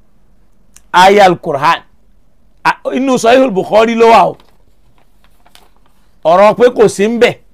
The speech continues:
kọ́ rárá o, ń bẹ ń bẹ ni o. Torí pé lómi máa rò pé, ẹ jẹ́ ká tún lọ sínú hadithu mi. Nínú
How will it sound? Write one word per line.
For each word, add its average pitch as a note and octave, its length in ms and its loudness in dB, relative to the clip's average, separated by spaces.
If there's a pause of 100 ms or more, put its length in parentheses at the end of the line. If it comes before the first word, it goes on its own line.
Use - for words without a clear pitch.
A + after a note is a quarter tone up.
(720)
kọ́ F#3 200 0
rárá G3+ 420 4
o, F3+ 200 -8
ń C4 360 -6
bẹ A#3 160 2
ń B3 140 -6
bẹ A3+ 180 0
ni A3 140 -2
o. G#3+ 180 0 (760)
Torí F3 140 -4
pé A#3 140 2
lómi A#3 200 2
máa A3 160 0
rò G3 120 0
pé, A3+ 220 2 (440)
ẹ G#3+ 100 0
jẹ́ C4 140 0
ká C#4 120 0
tún C4+ 180 -2
lọ B3 120 4
sínú C4 180 -4
hadithu A#3 560 0
mi. A#3+ 260 -2 (2750)
Nínú D#4+ 500 0